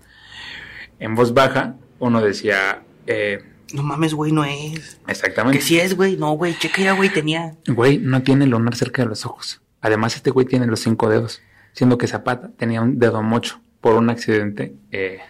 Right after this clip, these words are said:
Speaker 1: de,
Speaker 2: Sí, sí, sí,
Speaker 1: de la
Speaker 2: de campo.
Speaker 1: charrería". Los carrancistas amenazarían a todo aquel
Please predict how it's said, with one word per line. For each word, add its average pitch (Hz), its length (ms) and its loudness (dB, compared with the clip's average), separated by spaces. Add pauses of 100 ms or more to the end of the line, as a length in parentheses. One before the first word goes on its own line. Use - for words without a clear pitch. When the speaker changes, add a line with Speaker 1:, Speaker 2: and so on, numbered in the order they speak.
(220)
Speaker 1:
de, 120 180 -6
Speaker 2:
Sí, 175 80 4
sí, 185 160 2
sí, 175 60 -4
Speaker 1:
de - 80 2
la 107 80 2
Speaker 2:
de 151 100 2
campo. - 220 4
Speaker 1:
charrería". 127 200 0 (1160)
Los 139 220 4
carrancistas 139 640 4
amenazarían 123 960 2 (140)
a - 140 -6
todo 165 200 6
aquel 175 440 0